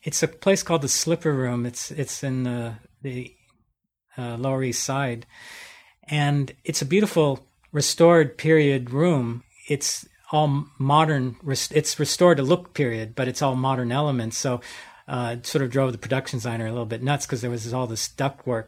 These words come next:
that had been added for air conditioning that was all painted kind of gold to match the, the elements in the room, but it's not strictly, uh, period correct. But the problem I had with it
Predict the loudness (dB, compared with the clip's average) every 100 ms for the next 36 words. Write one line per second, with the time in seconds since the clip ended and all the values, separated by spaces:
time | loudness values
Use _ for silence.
0 | -10 -12 -8 -8 -4 -4 -2 -4 -6 -4
1 | -2 0 -2 -4 -6 -8 -8 -10 -16 -14
2 | -8 -4 -2 -4 -2 -2 -2 -6 -8 -6
3 | -6 -2 2 2 0 -4 -4 -4 -6 -10
4 | -10 -8 -10 _ -10 -8 -12 _ -18 -4
5 | -2 -2 -4 -6 -4 -2 -2 -2 -6 -10
6 | -8 -8 -8 -8 -8 -8 -8 -10 -10 -18
7 | -20 _ _ -12 -10 -4 -2 -4 -8 -8
8 | -4 -4 -6 -6 -6 2 4 6 6 4
9 | 2 0 -4 -4 -6